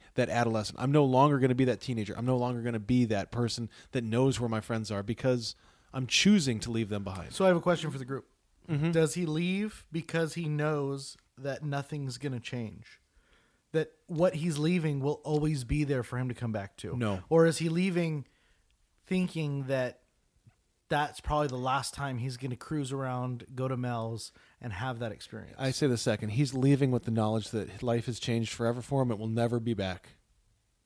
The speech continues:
Speaker 1: And I think it's a super pessimistic one,
Speaker 2: Jer?
Speaker 1: but yeah.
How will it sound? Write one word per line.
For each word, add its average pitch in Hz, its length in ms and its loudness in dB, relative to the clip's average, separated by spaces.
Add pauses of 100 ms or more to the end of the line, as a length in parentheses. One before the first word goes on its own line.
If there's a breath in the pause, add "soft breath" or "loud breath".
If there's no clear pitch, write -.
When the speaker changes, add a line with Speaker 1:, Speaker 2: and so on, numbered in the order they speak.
(180)
Speaker 1:
And 120 80 -4
I 110 40 -4
think 123 140 -4
it's 113 100 -6
a 107 40 -10
super 160 260 0
pessimistic 143 600 2
one, 104 120 -2
Speaker 2:
Jer? 127 300 0
Speaker 1:
but 131 60 -6
yeah. 98 160 -4